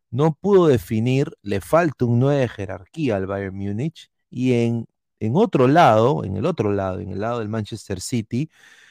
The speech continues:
Manchester City tiene dos delanteros para mí top mundial, ¿no? Julián Álvarez, que entró, le cambió la cara al partido también, eh, y Erling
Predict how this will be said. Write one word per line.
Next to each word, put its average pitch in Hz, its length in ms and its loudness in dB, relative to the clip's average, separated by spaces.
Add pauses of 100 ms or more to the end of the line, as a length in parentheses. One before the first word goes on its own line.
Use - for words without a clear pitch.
(160)
Manchester 170 520 2
City 151 280 0
tiene 139 320 0
dos 143 180 4
delanteros 139 840 4
para 95 200 -2
mí 127 160 2
top 120 280 -2
mundial, 95 600 -6 (680)
¿no? 113 100 -8
Julián 131 440 0
Álvarez, 156 440 2
que - 140 -6
entró, 143 580 4 (1000)
le 110 160 -4
cambió 113 300 -6
la 139 140 -2
cara 135 220 -6
al 139 100 -10
partido 127 460 -8
también, 135 640 -4 (300)
eh, 98 420 -8
y 104 760 -4
Erling 139 340 2